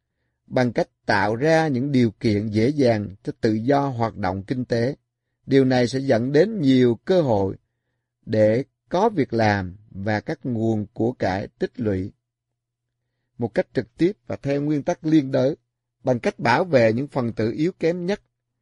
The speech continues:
đặt các giới hạn cần thiết trên quyền tự quyết của các đoàn thể có quyền quy định điều kiện lao động, và bảo đảm sự hỗ trợ tối thiểu cần thiết cho những người thất nghiệp trong bất kỳ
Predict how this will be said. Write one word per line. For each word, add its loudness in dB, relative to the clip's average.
đặt -2
các -8
giới 2
hạn -2
cần -2
thiết -6
trên -4
quyền 0
tự -2
quyết -2
của -6
các -10
đoàn -2
thể -6
có -2
quyền 0
quy 0
định -2
điều -2
kiện -6
lao -2
động, -6
và -2
bảo 0
đảm 0
sự -4
hỗ 0
trợ 0
tối 2
thiểu -2
cần -4
thiết -2
cho 6
những 4
người 2
thất -10
nghiệp 0
trong -4
bất -6
kỳ 2